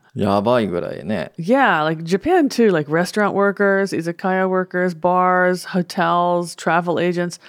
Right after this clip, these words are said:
Speaker 2: all of these companies, these sorts of companies were greatly affected. These are the kind of people in America who started doing gig work. They started,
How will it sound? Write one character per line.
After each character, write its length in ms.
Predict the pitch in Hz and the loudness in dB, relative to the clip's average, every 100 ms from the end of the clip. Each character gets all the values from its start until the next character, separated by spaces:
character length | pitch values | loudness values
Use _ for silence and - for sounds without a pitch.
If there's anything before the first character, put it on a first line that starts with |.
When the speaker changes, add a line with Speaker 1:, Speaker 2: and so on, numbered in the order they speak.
| - - - | -20 -12 -2
Speaker 2:
all 260 | 180 220 | 0 2
of 160 | 240 208 | 2 2
these 260 | 202 185 - | 2 2 0
companies, 640 | 185 185 175 160 156 151 | -2 0 -2 -2 -6 -6
these 160 | 165 - | -6 -2
sorts 280 | 190 185 | 0 0
of 120 | 180 - | -4 -4
companies 440 | 175 175 160 143 | -4 -2 -4 -6
were 300 | 147 147 147 147 _ | -8 -8 -10 -16 _
greatly 400 | - 180 165 165 | 0 2 0 -2
affected. 720 | 147 - 151 - - - - _ _ _ _ - | -4 -6 -8 -8 -14 -16 -18 _ _ _ _ -14
These 380 | 170 262 339 370 | -4 0 2 2
are 60 | |
the 80 | 370 | 2
kind 240 | 311 262 | 2 0
of 80 | 233 | 2
people 320 | 220 214 202 | 2 2 2
in 80 | 190 | 2
America 720 | 175 190 330 339 - 185 196 185 | 0 0 0 0 0 0 0 0
who 100 | 208 | 0
started 500 | - - 240 269 226 | 0 0 2 2 0
doing 380 | 170 156 165 156 | 0 0 -2 -2
gig 320 | 233 269 208 | -2 -2 -4
work. 480 | 117 78 - - - _ _ _ _ _ _ _ _ | -8 -8 -16 -20 -20 _ _ _ _ _ _ _ _
They 140 | 190 196 | -2 0
started, 480 | - 220 214 185 | 2 2 2 -2